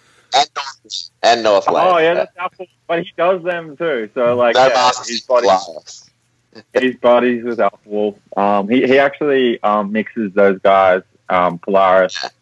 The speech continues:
Speaker 2: and a bunch of other bands now, and he's really kinda, like, uh, taken off in, in, in his own right. Um, so I was glad that he, you know, wanted to do it, and we were, we were, we were stoked with it, with the tone, and like you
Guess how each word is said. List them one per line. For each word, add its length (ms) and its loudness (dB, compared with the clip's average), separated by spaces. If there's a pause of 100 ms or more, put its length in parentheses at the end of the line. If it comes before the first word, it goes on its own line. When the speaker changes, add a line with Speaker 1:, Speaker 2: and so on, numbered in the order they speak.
(460)
Speaker 2:
and 140 2
a 40 2
bunch 260 -2
of 60 -6
other 160 -2
bands 320 -6
now, 280 -4
and 140 -8
he's 180 -2
really 220 2
kinda, 340 0
like, 340 0
uh, 160 2
taken 340 -2
off 200 -2
in, 60 -6
in, 340 -4
in 120 0
his 160 0
own 200 4
right. 380 4 (720)
Um, 320 4
so 80 -2
I 40 2
was 140 -2
glad 320 2
that 200 -4
he, 480 -4
you 100 -4
know, 120 0
wanted 280 0
to 40 -8
do 280 4
it, 120 2
and 400 -6
we 80 2
were, 200 2
we 160 0
were, 180 4
we 180 2
were 80 2
stoked 360 -2
with 140 -4
it, 220 -6
with 200 -16
the 80 -20
tone, 320 2
and 180 -4 (460)
like 160 0
you 80 -2